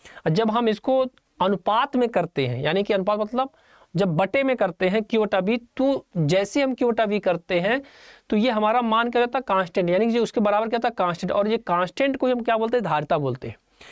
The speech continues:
इस कांस्टेंट को क्या बोलते हैं? धारिता बोलते हैं। तो हम सीधा क्या लिखते हैं? Q बराबर B बराबर C। लेकिन भाई ऐसे तो लिखेंगे नहीं,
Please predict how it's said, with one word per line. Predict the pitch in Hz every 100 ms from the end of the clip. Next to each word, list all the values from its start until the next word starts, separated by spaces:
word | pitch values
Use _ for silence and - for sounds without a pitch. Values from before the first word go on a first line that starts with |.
| - 190
इस | 190
कांस्टेंट | - 185 185 254 262
को |
क्या | 233 240
बोलते | 240 277
हैं? |
धारिता | 165 160 170
बोलते | 208 170 147
हैं। |
तो | 170
हम | 190
सीधा | 196 214
क्या | 214
लिखते | 226 233 262
हैं? | -
Q | 214
बराबर | 208 208
B | 196 226
बराबर | 220 190 202
C। | 190 160 123 - - -
लेकिन | 170 226 - 131
भाई | 151
ऐसे | 135 185
तो |
लिखेंगे | 190 262 269
नहीं, | 247